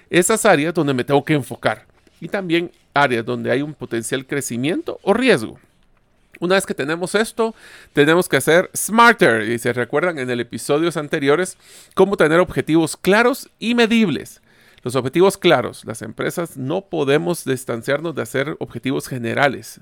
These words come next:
Estos tienen que ser específicos, medibles, alcanzables, relevantes y tener tiempo. ¿Les suena como smart? Bueno, pues así tenemos que hacer nuestros objetivos. También tenemos que poseer adaptabilidad.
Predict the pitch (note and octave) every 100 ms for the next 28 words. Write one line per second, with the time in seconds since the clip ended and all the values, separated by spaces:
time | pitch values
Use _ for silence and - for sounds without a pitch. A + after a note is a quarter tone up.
0 | _ - G3+ - A3 A3 D#3+ F3+ D3+ C3
1 | - C3 - G3+ D#3 - D#2+ - - -
2 | _ E3 F#3 B3 G3 A#2+ - - - _
3 | G3 G#3 A3+ G3+ - A3+ G3+ C#3 E2 -
4 | B2+ F3 G#3+ A3 A#3+ A3 E3 G2 - _
5 | _ _ _ - B2+ G#2+ B2+ E3+ F#3+ _
6 | D#3 C#3+ A2+ - _ _ _ _ _ -
7 | G2+ - C3+ D#3+ D3 C3 A#2+ D3 G3 -
8 | _ _ _ _ B3 D3 G3 - _ A#2+
9 | A2 G#2 D3 C#3 B2+ C3 A#2 B2 A#2+ C3
10 | B2+ - - A2+ F#2+ - - _ _ -
11 | - - - D3+ F3 G3 G3+ G3+ G#3 D#3+
12 | D3+ C#3+ - C#3+ E3 F3 D#3 - B2 B2
13 | A#2 A2+ D#3 F3 -